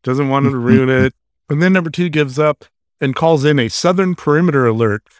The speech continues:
Speaker 1: And I just haven't noticed, like, the first time that they didn't call in an Orange Alert. <laughs>
Speaker 2: Yeah.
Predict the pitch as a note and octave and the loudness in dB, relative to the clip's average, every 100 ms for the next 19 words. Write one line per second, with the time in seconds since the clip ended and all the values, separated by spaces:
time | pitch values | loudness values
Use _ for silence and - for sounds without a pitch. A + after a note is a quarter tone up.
0 | _ _ _ _ - C3+ - A3+ G#3 A3+ | _ _ _ _ -4 -4 0 -2 0 0
1 | E3 D#3 D#3 D3+ F3+ E3 - - G3+ A3 | 0 2 2 2 0 -2 -2 0 0 0
2 | - F3+ F3 D#3+ C#3+ D3 C#3+ D#3+ D#3+ D#3 | -2 -2 0 0 0 0 0 0 -2 0
3 | D3 C#3+ B2+ D#3 D#3+ C3+ A#2 A2 G#2+ - | 2 0 0 0 0 0 -2 -4 -4 -6
4 | - G#3 - C#3 - - _ - F3+ - | -4 -4 -2 -6 -6 -18 _ -4 -4 -2
5 | D#3 E3 - A#2 B2 B2+ C3 | 0 0 -2 -4 -2 0 -2